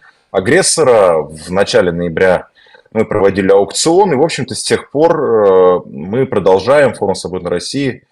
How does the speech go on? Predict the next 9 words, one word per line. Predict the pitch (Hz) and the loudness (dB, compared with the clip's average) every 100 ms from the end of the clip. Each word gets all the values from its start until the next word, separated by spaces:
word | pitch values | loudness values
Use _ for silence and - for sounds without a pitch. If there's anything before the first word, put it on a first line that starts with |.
| _ _ _ _ _ _ _ | _ _ _ _ _ _ _
продолжает, | 104 101 98 92 123 127 113 - - _ _ | -2 2 2 2 4 4 2 -2 -20 _ _
э, | - - | -18 -10
э, | 87 85 85 82 82 82 82 - _ - - - - 64 71 - | -6 -2 0 2 4 2 0 -4 _ -20 -20 -18 -14 -12 -10 -4
поддерживать, | 95 - 113 101 95 82 - - - _ - | -4 0 0 0 -2 -6 -10 -16 -18 _ -20
э, | 87 78 76 73 71 | -10 -6 -4 -4 -4
Россию, | 71 82 110 92 | -2 -4 -4 -6
батальоны, | - 92 98 90 85 78 73 71 71 73 | -2 -2 -2 -4 -4 -10 -12 -14 -16 -16
идёт | 76 87 | -10 -10
сбор | 80 90 90 - | -8 -2 -2 -4